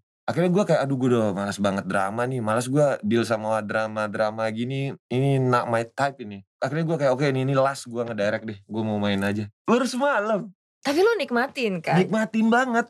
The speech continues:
Speaker 1: Sampai pemain-pemain gue tuh kata, menurut mereka ya, salah satunya tuh Tante Karina nih, Karina Suwandi. Dia, dia kalau, kalau nggak tag itu, dia suka lihat gue di monitor apa, dengan headset, dia bilang kayak, "Lu tuh terlalu, apa,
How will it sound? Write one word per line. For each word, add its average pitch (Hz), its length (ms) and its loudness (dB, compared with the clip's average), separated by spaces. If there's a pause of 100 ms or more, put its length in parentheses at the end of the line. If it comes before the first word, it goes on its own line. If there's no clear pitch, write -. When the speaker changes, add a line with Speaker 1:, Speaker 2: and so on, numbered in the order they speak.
(100)
Speaker 1:
Sampai 185 460 -2
pemain-pemain 185 600 0
gue 175 180 6
tuh 220 140 -4
kata, 196 360 -2
menurut 147 440 0
mereka 135 440 0
ya, 98 280 0 (300)
salah 127 300 -2
satunya 127 400 0
tuh 175 220 2
Tante 120 260 0
Karina 123 380 0
nih, 123 220 -4 (100)
Karina 113 280 -2
Suwandi. 120 320 2
Dia, 196 240 2
dia 156 200 -2
kalau, 143 300 0
kalau 120 240 0
nggak 113 240 0
tag - 160 -8
itu, 160 280 -8 (260)
dia 170 160 0
suka 165 180 -2
lihat 143 160 2
gue 127 140 -2
di 139 80 2
monitor 135 360 2
apa, 127 240 -2
dengan 151 220 2
headset, 143 240 0
dia 165 160 6
bilang 147 240 2
kayak, 139 160 -4 (180)
"Lu 220 140 0
tuh 320 160 0
terlalu, 185 720 0
apa, 233 260 -4